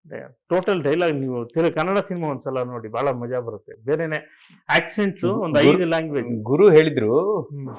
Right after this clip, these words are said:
Speaker 2: ನಾವು ನೋಡಿಲ್ಲ, but ಅಲ್ಲಿ
Speaker 1: ಹ್ಮ್. ಐದು ಜನ ಕರ್ನಾಟಕದ ಐದು ಭಾಗದಿಂದ ಬಂದಿರ್ತಾರೆ ಫ್ರೆಂಡ್ಸ್ ಅಂತ ಮಾಡಿದ್ದೆ. ಆ,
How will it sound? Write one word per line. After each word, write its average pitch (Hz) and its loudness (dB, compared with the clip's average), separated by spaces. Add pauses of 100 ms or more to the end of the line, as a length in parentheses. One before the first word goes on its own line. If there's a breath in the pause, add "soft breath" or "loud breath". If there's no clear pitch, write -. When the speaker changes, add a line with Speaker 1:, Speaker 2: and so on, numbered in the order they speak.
Speaker 2:
ನಾವು 120 -2
ನೋಡಿಲ್ಲ, 120 -4
but - -6
ಅಲ್ಲಿ 98 -6
Speaker 1:
ಹ್ಮ್. 101 -12 (380 soft breath)
ಐದು 156 0
ಜನ 147 -2 (420)
ಕರ್ನಾಟಕದ 170 -4
ಐದು 170 0
ಭಾಗದಿಂದ 151 0
ಬಂದಿರ್ತಾರೆ 131 -4
ಫ್ರೆಂಡ್ಸ್ 131 -8
ಅಂತ 120 -8
ಮಾಡಿದ್ದೆ. 110 -8
ಆ, - -10